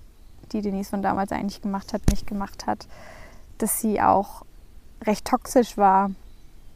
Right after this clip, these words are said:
Nur das Problem war einfach,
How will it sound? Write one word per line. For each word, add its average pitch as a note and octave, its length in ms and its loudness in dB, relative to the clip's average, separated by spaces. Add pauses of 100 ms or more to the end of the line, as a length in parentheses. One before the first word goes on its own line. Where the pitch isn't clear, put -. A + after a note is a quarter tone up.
(2000)
Nur G#3 720 4 (160)
das - 160 -2
Problem B3 520 8
war A3 180 10
einfach, G#3 800 0